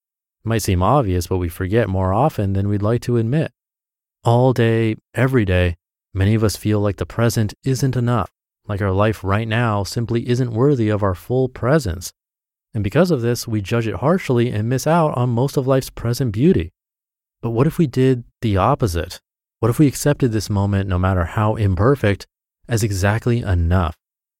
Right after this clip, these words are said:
What if we accepted the bad with the good, the letdowns with the lessons, the heart-wrenching with the interesting, the anxiety with the opportunity,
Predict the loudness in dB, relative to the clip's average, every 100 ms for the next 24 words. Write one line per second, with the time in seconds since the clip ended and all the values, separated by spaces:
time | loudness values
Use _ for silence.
0 | _ _ -2 2 0 0 -2 0 -2 0
1 | -4 -4 -2 0 0 -2 -4 -4 -2 2
2 | 2 2 -2 _ _ _ _ -2 0 0
3 | 0 0 2 0 -2 -4 -4 -2 0 -2
4 | -4 -10 -12 -18 _ _ _ -4 0 0
5 | 0 -2 -2 -2 -2 -2 -4 -4 -4 -2
6 | -2 0 -2 -4 -6 -10 -10 _ _ _
7 | _ _ -2 0 0 0 2 2 2 0
8 | 0 -2 -4 -6 -6 -4 -2 -2 0 2
9 | 2 0 -4